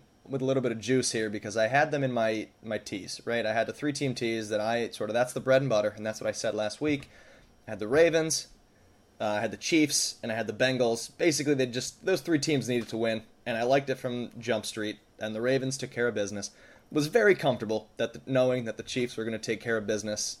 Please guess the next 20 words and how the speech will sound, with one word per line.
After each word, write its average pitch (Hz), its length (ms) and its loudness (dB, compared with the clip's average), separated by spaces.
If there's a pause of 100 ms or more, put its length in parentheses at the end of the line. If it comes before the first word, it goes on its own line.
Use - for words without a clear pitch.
uh, 98 300 -10
in 110 100 -6
the 101 60 -6
four 113 220 -2
o'clock 107 360 -4
game, 104 180 -4
which 107 180 -8
of - 120 -12
course 151 380 0
they 90 160 -12
did. - 280 -14 (760)
But 151 80 2
in 196 80 2
the 202 60 2
one 247 140 4
o'clock 131 320 2
game, 123 460 0
the 120 180 -4
Steelers 196 500 4 (120)
beat 123 320 2